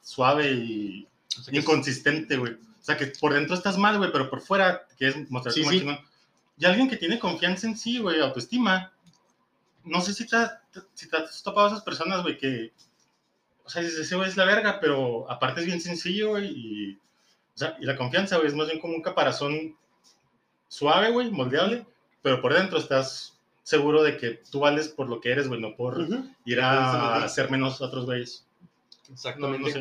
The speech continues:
Speaker 1: sé, ¿qué les parece?
Speaker 2: Sí, sí, sí, es justo así. Somos tortugas ninjas todos.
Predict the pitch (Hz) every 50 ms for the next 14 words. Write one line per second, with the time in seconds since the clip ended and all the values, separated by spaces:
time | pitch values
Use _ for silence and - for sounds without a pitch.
0 | 135 135 139 _ _ _ 127 127 127 - - 120 113 - - 190 196 190 196 196
1 | 196 202 180 - 175 165 170 170 - - 180 170 190 175 - 180 175 170 - -
2 | - 156 165 160 - 143 131 120 143 147 156 156 156 151 151 156 147 - - 143
3 | 139 139 135 -